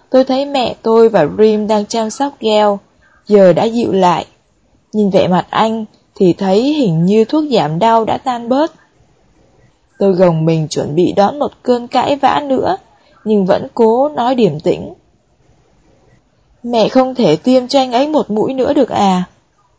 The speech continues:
"Mẹ sẽ tiêm khi nào cần. Mẹ và Rim nghĩ cứ thử dùng tuyết chườm trước."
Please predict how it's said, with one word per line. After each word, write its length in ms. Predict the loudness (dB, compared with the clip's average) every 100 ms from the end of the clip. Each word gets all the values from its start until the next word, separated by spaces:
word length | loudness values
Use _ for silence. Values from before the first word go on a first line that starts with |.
| _ _ _ _ _ _ _ -4
"Mẹ 240 | 0 0
sẽ 200 | 0 -4 0
tiêm 340 | 4 4 2
khi 180 | -4 -4
nào 240 | 0 -2 0
cần. 360 | 0 2 0 -4 -12 _ _ _ _ _
Mẹ 240 | 0 2
và 160 | 4 2
Rim 340 | 4 4 4
nghĩ 360 | 0 0 -2 -6 -2
cứ 120 | -2
thử 240 | 2 4
dùng 320 | 4 2 0 2
tuyết 220 | 2 2
chườm 280 | 2 2 2
trước." 320 | 0 2 2